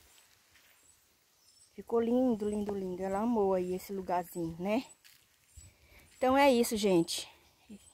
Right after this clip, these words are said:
É, como eu prometi pra vocês, que eu ia fazer uma atualização, mostrar pra vocês como que ficou. Eu fiz um vídeo aí plantando eles, né?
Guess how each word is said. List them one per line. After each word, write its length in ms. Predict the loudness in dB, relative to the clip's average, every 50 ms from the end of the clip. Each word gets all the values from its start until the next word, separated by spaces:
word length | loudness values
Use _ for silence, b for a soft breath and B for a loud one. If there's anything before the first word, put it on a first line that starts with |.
| _ _ _ -20 -12 -6
É, 300 | -4 -2 0 0 0 0 -2
como 160 | -2 -2 0
eu 80 | -2 -2
prometi 600 | -2 -2 -2 0 0 -2 -2 -4 -4 -4 -4 -4
pra 160 | -4 -4 -6
vocês, 680 | -4 -4 -4 -4 0 2 2 4 4 2 -2 -4 -10 -16 _ _ _ _ b b b b b b b b b b b b b b b b b b b _ _ _ _ _
que 120 | -6 -4
eu 100 | -2 0
ia 160 | 0 0 0
fazer 340 | 0 -2 -4 -4 -2 0 0
uma 200 | 0 0 0 -2
atualização, 760 | -2 -2 -4 -2 -2 0 2 2 0 0 2 2 2 2 2
mostrar 320 | 2 0 0 0 -2 -2 0
pra 140 | 2 2
vocês 420 | 2 2 2 2 4 2 2 2 2
como 240 | 4 6 6 6 6
que 140 | 4 2
ficou. 480 | -2 -2 -2 0 6 8 10 10 10 6 2 0 0
Eu 100 | 0 2
fiz 240 | 4 6 4 6 6
um 80 | 6
vídeo 320 | 4 4 2 2 4 6 6
aí 260 | 8 8 6 4 0 b b b b b b b b b b b b b b b b _
plantando 640 | 4 4 4 4 4 4 4 6 6 8 8 8 10
eles, 300 | 10 10 10 8 6 4
né? 200 | 4 4 4 4